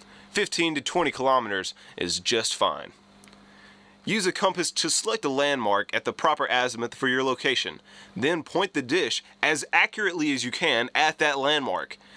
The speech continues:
Set the elevation using the hash marks and pointer on the dish mount. This is only a rough dish pointing. Now,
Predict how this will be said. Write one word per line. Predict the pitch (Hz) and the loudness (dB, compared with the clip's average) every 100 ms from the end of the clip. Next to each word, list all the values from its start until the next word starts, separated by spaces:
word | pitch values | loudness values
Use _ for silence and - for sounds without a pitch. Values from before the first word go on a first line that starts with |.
| - | -10
Set | - - 233 | -4 0 0
the | 208 | 2
elevation | 196 170 151 151 - 143 | 2 2 2 2 0 -2
using | 151 180 151 | -4 -2 0
the | 127 | 0
hash | - 160 139 | 2 2 0
marks | 139 131 127 | 0 0 0
and | - 131 | -6 -8
pointer | - 185 160 117 104 - - | -4 -4 -2 -2 -4 -8 -4
on | 104 127 | 0 2
the | 120 | 0
dish | 120 131 101 | -2 -2 -2
mount. | 80 - - - - - - - | -8 -10 -14 -18 -20 -20 -12 -2
This | 170 | -2
is | 165 165 | 0 -2
only | 160 165 165 147 | 0 0 2 4
a | 120 | 2
rough | 120 120 147 135 123 | 2 2 2 2 -6
dish | 113 139 - | -4 -2 -2
pointing. | - 110 87 67 - - - - | -2 -4 -4 -12 -14 -20 -20 -10
Now, | 92 131 117 90 | -2 2 2 0